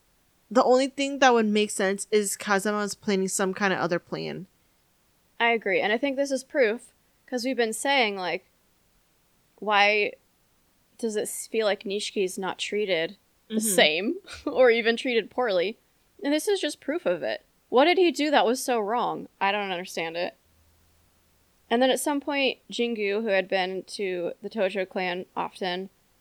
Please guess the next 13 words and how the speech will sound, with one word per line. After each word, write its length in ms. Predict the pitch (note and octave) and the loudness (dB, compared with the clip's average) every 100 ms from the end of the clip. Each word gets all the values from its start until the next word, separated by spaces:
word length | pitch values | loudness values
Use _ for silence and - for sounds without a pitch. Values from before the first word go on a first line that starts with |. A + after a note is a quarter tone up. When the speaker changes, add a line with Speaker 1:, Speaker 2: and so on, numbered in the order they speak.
| _ _ _ | _ _ _
Speaker 2:
met 180 | A#3+ B3 | 2 2
Yumi. 520 | A3 G3+ F#3+ F#3 G3+ _ | 2 0 0 -2 -6 _
Apparently 400 | - G3+ G3+ G3 | -10 -8 -6 -6
they 340 | G#3 F#3+ F#3 F#3 | -2 0 -2 -4
fell 220 | - A3 A3 | -4 -4 -4
in 100 | G3+ | -4
love, 380 | F3+ E3+ F3 - - | -4 -4 -6 -12 -10
and 540 | F#3+ F3+ F3 E3+ F3 - _ _ _ _ _ - | -6 -6 -6 -8 -10 -16 _ _ _ _ _ -6
that's 240 | A3 A#3 | -4 0
when 160 | B3+ C4 | 2 2
Haruka 400 | B3 G#3 G#3 G3+ | 2 0 0 -2
was 140 | G3+ | -2
born. 400 | G#3 G3 F#3+ A3 | -2 -2 -2 -6